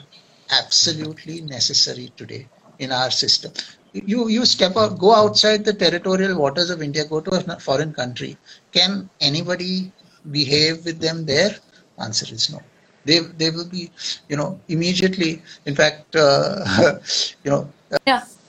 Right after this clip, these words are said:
Speaker 2: okay.
Speaker 1: Uh, yes, I think, uh, it, it has to be sort of drafted very well, okay? The person who's drafting the,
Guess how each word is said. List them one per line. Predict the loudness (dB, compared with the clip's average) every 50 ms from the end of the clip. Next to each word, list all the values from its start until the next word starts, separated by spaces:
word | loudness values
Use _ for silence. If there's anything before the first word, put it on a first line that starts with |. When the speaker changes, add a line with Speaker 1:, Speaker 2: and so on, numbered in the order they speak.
| -10 -6
Speaker 2:
okay. | 0 0 0 0 0 _ _ -10 -10 -10 -4 0
Speaker 1:
Uh, | 4 6 8 8 8 6 4 4 2 0 0 -2 -6 -12
yes, | -4 0 2 4 4 4 2 2 2
I | 2 2 2
think, | 2 0 0 -2 -2 0 2 4
uh, | 6 6 8 6 6 4 0 -4 _ _ _ -4
it, | -4 -4 -2
it | -2 -2 0
has | 2 2 4 4 2 0
to | 0 -4
be | -6 -4 -2 -2 -2 -2 -4 -6 -6 -4 -2 0 2 2
sort | 2 2 2 0
of | -2 -4 -2
drafted | 2 2 4 2 2 0 -4 -6 -6 -4 -2
very | -2 -2 -2 -2 -6 -8
well, | -6 -8 -8 -8 -10 -12 -16 _ _ _ _ _ -20 -20
okay? | -16 -14 -14 -14 -14 _ _ _ _
The | -20
person | -10 -4 -2 0 0 0 0 -2
who's | -2 -4 -2 -4
drafting | 0 2 2 2 2 2 -2 -8 -8 -6 -4
the, | -4 -4 -4 -6 -8